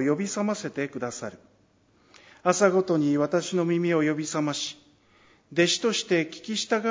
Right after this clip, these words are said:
うようにしてくださる。主なる神は私の耳を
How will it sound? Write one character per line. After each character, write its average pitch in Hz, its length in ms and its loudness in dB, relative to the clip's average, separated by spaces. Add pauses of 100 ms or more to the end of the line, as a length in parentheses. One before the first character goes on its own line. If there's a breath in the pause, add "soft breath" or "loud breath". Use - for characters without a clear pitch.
う 185 80 2
よ 147 180 2
う - 20 0
に 117 100 -2
し - 120 -10
て 139 120 -4
く 139 80 -10
だ 123 140 -4
さ 120 180 -10
る。 110 80 -14 (960 soft breath)
主 - 180 -4
な 180 140 6
る 151 140 0
神 151 320 0
は 127 220 4
私 165 380 0
の 165 120 -2
耳 170 340 -2
を 127 320 -2